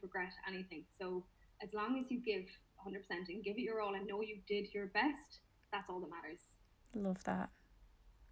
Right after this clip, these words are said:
Speaker 2: Your granddad
Speaker 1: Oh,
Speaker 2: sounds
Speaker 1: yeah.
Speaker 2: like such a hero.
Speaker 1: He is a hero. Like, he's honestly amazing. I love him.
Speaker 2: Aw. And it, it's so, it's so, um,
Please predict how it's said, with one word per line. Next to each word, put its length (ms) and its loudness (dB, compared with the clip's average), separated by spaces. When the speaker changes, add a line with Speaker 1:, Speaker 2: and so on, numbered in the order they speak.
Speaker 2:
Your 100 4
granddad 480 8
Speaker 1:
Oh, 40 0
Speaker 2:
sounds 280 6
Speaker 1:
yeah. 80 8
Speaker 2:
like 140 4
such 360 2
a 40 4
hero. 520 8
Speaker 1:
He 180 6
is 240 0
a 60 2
hero. 320 0
Like, 160 0
he's 160 0
honestly 360 -2
amazing. 560 -2
I 100 2
love 200 0
him. 220 2
Speaker 2:
Aw. 640 0
And 120 12
it, 120 12
it's 140 10
so, 260 12
it's 180 10
so, 460 12
um, 600 12